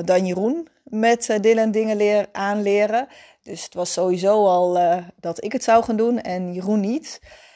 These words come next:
En toen dacht ik: "Hey, in de meivakantie heb ik mooi een week vrij. Dan kan ik alle tijd hebben om het hem te leren.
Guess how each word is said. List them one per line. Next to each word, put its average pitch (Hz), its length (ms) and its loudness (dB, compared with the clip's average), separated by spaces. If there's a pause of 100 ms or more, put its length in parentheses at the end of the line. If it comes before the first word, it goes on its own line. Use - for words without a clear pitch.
En - 140 -2
toen 269 140 0
dacht 269 240 2
ik: 240 120 -2
"Hey, 294 460 0
in 185 100 -10
de 180 60 -6
meivakantie 190 840 -4
heb 190 100 0
ik 190 80 -2
mooi 190 360 0
een 175 140 -8
week 202 260 2
vrij. 240 680 -4
Dan 294 140 -6
kan 202 180 -2
ik - 240 -12
alle 254 420 2 (460)
tijd 254 340 0
hebben 185 440 -2
om 185 100 -6
het 180 140 -10
hem 180 200 -4
te - 140 -12
leren. 262 680 0